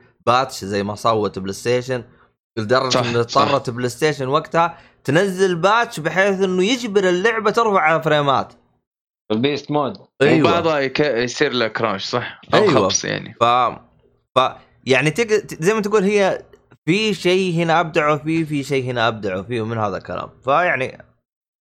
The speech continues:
Speaker 1: من ناحية تقنية، الإعدادات، كيف ال-، التظبيط، ال-،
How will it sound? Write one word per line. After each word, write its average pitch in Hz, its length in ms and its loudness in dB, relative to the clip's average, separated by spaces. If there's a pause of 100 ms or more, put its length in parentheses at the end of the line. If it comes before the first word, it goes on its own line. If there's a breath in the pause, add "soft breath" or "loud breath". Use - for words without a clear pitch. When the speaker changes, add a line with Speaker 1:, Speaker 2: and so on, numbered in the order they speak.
Speaker 1:
من 117 120 0
ناحية 151 280 0
تقنية، 180 760 -4 (240 loud breath)
الإعدادات، 113 840 0
كيف 135 360 -2
ال-، 117 280 -4
التظبيط، 117 800 -6
ال-، 107 360 -8